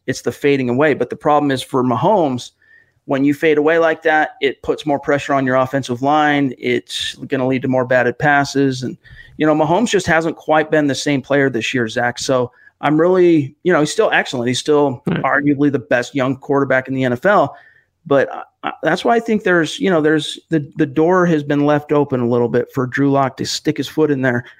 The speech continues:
Speaker 1: kick it open in Arrowhead, and, and just blow some people away.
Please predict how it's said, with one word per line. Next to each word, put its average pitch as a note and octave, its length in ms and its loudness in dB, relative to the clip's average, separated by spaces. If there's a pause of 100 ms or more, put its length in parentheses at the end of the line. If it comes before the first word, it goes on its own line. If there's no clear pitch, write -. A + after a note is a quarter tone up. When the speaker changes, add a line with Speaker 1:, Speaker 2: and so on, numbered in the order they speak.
(140)
Speaker 1:
kick D#3 180 0
it C#3 80 2
open C#3 300 0
in B2 120 -2
Arrowhead, C3 520 0
and, B2 300 -4
and C#3 140 -2
just B2+ 200 -2
blow B2+ 220 0
some B2 140 -8
people B2 280 -4
away. B2+ 200 -6